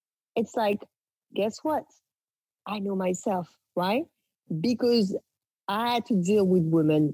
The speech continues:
and my issues, and, and, and we had some of the same issues, but then I had to reflect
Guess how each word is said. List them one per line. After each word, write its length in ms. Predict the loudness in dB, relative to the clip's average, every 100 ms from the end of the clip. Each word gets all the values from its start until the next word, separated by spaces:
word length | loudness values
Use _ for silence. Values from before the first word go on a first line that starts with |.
| 0
and 200 | 4 4
my 140 | 2 2
issues, 500 | 0 0 2 2 2 0
and, 300 | 2 2 0 -2
and, 240 | 2 2 2
and 200 | 4 6
we 140 | 6 6
had 240 | 4 2 -2
some 300 | 0 2 4
of 240 | 4 2
the 160 | 0 0
same 360 | -6 2 4 4
issues, 520 | 4 4 2 2 -6 _ _ _ -2
but 160 | 2 4
then 280 | 4 4 0 _ _ -2
I 120 | 2
had 200 | 2 2
to 100 | 4
reflect 580 | 4 4 4 4 2